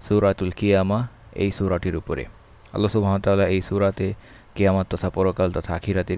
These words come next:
কী দৃশ্য আমাদের সামনে উপস্থাপন করেছেন, সেই বিষয়গুলো সম্পর্কে আমরা জানার চেষ্টা করব।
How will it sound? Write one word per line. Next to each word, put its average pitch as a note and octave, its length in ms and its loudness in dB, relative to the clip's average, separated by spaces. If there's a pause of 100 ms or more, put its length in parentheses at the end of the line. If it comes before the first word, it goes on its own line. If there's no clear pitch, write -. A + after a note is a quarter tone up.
কী F#2+ 120 -6
দৃশ্য G2+ 320 -2
আমাদের F#2 240 0
সামনে F2 220 -4
উপস্থাপন F2+ 420 -6
করেছেন, - 440 -4 (380)
সেই F#2 200 0
বিষয়গুলো F2+ 400 -2
সম্পর্কে F2+ 540 -4 (120)
আমরা F2 220 -2
জানার E2+ 260 -4
চেষ্টা - 280 -6
করব। D2+ 300 -8